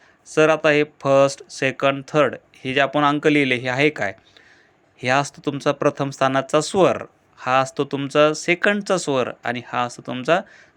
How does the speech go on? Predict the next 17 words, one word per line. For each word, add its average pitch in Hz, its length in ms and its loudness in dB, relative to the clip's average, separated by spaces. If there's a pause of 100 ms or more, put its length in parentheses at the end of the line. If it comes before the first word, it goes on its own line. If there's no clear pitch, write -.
(120)
थर्डचा 165 420 2
स्वर. 107 220 -10 (680)
आणि 143 180 -2
सर, 160 300 4
हा 139 180 0 (120)
इकून 147 360 -2
पण 143 200 2
आहे 131 400 -2 (340)
आणि 135 300 -2 (180)
इकून 156 320 -2
पण 123 180 -4
आहे. 104 260 -8 (920)
याचा 120 420 2
अर्थ 135 220 -2
असा 120 260 -2
आहे 127 280 -2 (400)
की - 200 -4